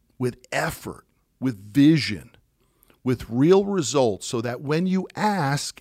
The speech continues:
and you get the yes, that you can deliver on it. I wish I had asked for more earlier on. I ask for a lot now.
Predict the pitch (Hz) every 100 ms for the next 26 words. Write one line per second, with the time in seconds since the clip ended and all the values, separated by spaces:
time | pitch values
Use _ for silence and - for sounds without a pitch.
0 | _ 135 139 135 151 123 143 139 143 120
1 | 113 120 131 208 - - - _ _ _
2 | _ _ - 180 151 151 170 127 123 139
3 | 190 165 95 78 78 - _ _ _ _
4 | _ _ _ _ _ _ _ _ _ _
5 | _ _ - 151 190 269 - 226 170 147
6 | 135 135 131 - - 135 123 127 123 110
7 | 104 - 120 120 123 113 107 101 110 98
8 | 90 - 139 185 190 170 156 - - 120
9 | 101 90 92 92 82 - 78 76 73 120